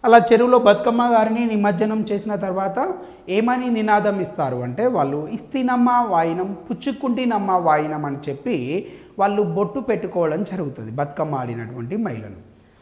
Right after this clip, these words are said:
So ఇప్పుడు క్వశ్చన్ దీని మీద ఎట్లా అడుగుతాడట అంటే చాలామందికి ఇప్పుడు ఈ క్వశ్చన్కి ఆన్సర్ చెప్పండి, తొందరగా చెప్పాలి. తెలంగాణ ప్రాంతంలో బతుకమ్మను ఎవరు నిమజ్జనం చేస్తారు?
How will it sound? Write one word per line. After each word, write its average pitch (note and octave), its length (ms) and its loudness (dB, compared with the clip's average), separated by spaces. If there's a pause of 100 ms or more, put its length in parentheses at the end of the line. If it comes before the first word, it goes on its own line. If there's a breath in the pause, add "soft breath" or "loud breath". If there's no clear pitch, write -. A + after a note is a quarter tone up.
(320 soft breath)
So A3+ 160 6
ఇప్పుడు G3+ 240 0
క్వశ్చన్ B3 540 0
దీని A#3 160 -4
మీద A3 160 -4
ఎట్లా G#3 320 0
అడుగుతాడట D#3 420 -4
అంటే A#2+ 460 -8 (300 loud breath)
చాలామందికి A#3 600 -2
ఇప్పుడు A3 340 2
ఈ A3+ 80 -2
క్వశ్చన్కి A3+ 520 -2
ఆన్సర్ A3+ 320 -2 (100)
చెప్పండి, F#3+ 320 -2
తొందరగా A3+ 420 0
చెప్పాలి. D3+ 600 -4 (2000 loud breath)
తెలంగాణ A#3 640 2
ప్రాంతంలో E3 760 2
బతుకమ్మను D#3+ 1080 -2
ఎవరు A3 460 0
నిమజ్జనం F#3+ 800 -2 (100)
చేస్తారు? A#2 640 -10